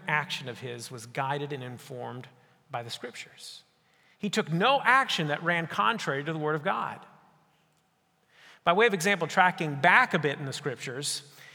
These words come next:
if we go to, uh, Exodus chapter three, where God reveals himself to Moses in the burning bush,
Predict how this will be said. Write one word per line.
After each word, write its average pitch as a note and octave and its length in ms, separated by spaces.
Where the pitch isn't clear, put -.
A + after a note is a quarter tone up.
if E3 80
we F#3 60
go G3+ 140
to, F#3+ 60
uh, E3+ 400
Exodus G#3 420
chapter F#3+ 300
three, A3 240
where D#3+ 140
God F3 320
reveals F3+ 320
himself F3 320
to E3+ 100
Moses E3+ 420
in E3+ 60
the D3+ 80
burning D3+ 320
bush, C3 560